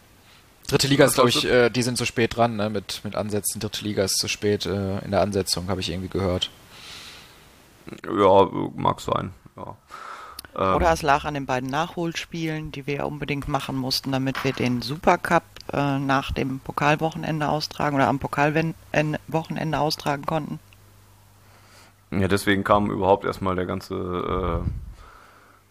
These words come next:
Speaker 2: äh, der ga-, die ganze Auslosung zu spät, ne? Weil man ja erstmal die Runde noch zu Ende spielen musste, das kam auch noch dazu,
Speaker 3: Ja, es
Speaker 2: ja.
Speaker 3: wär ja auch ein Ding der Unmöglichkeit gewesen, zwei Mannschaften zu ziehen und einfach dann später den Sieger einzusetzen.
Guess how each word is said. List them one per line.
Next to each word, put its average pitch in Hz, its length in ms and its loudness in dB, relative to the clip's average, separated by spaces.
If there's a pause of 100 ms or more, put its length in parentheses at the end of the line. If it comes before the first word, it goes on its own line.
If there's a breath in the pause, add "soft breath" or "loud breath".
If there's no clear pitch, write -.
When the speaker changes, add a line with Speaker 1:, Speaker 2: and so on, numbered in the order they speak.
(180)
Speaker 2:
äh, - 80 -8
der 90 180 0
ga-, 92 160 2
die 95 160 -4
ganze 98 300 2 (460)
Auslosung 95 600 -2
zu 90 140 -16
spät, 98 340 -8
ne? 101 260 -6
Weil 92 200 -4
man 90 200 -4
ja 92 80 -4
erstmal 90 240 -4
die 90 100 -6
Runde 95 300 0
noch 87 140 -2
zu - 120 -6
Ende 87 160 0
spielen - 280 -4
musste, 90 320 -4
das 87 180 -10
kam 87 160 -4
auch 87 80 -2
noch 87 120 -6
dazu, - 280 -14
Speaker 3:
Ja, 120 140 -6
es 92 80 -6
Speaker 2:
ja. 90 80 -4
Speaker 3:
wär 127 80 2
ja 127 200 2
auch 117 120 -2
ein 139 120 -6
Ding 160 200 -2
der 156 120 2
Unmöglichkeit 220 1000 -2
gewesen, 202 540 -2
zwei 160 320 0
Mannschaften 156 600 -4
zu - 160 -8
ziehen 220 400 -2
und 220 160 -4
einfach 165 340 0
dann 175 200 -2
später - 320 -4
den 165 180 -4
Sieger 156 380 -2
einzusetzen. 170 640 -6